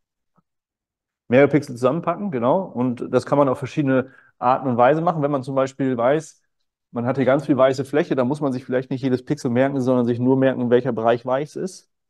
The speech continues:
Ja, und dann sagt man einfach, okay, das, der Bereich, wie auch immer wir den dann wiederum beschreiben, ist weiß. Man könnte zum Beispiel auch sagen, wir merken uns die Farbe weiß, oben links fangen wir an. Ja, wir fangen oben links an mit der, ähm,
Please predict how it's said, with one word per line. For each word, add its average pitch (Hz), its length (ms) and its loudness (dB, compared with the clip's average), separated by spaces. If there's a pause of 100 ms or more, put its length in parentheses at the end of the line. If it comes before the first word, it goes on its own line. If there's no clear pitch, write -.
(200)
Ja, 127 100 0
und 117 120 -2
dann 113 100 0
sagt 120 160 0
man 123 100 -2
einfach, 117 120 -2
okay, 120 200 0
das, 117 380 0
der 117 140 2
Bereich, 127 460 2 (240)
wie 127 80 0
auch - 60 0
immer 131 260 -2
wir 127 120 2
den 120 220 0
dann 139 340 -2
wiederum 123 380 -4
beschreiben, 123 460 -2
ist 117 120 -10
weiß. 123 460 -2 (640)
Man 98 80 -14
könnte 127 260 -2
zum 127 120 -6
Beispiel 120 240 -2
auch 113 140 -4
sagen, 120 360 0
wir 117 280 0 (260)
merken 117 380 0
uns 120 280 -6
die 113 200 -2
Farbe 120 420 4
weiß, 143 340 4
oben 127 260 0
links 127 260 0
fangen 120 220 -8
wir 110 120 -4
an. 196 220 -4 (800)
Ja, 117 80 -6
wir 120 60 -4
fangen 120 220 -10
oben 117 220 -6
links 127 260 -6
an 123 240 -6
mit 117 160 -8
der, 110 380 -6
ähm, 110 460 -8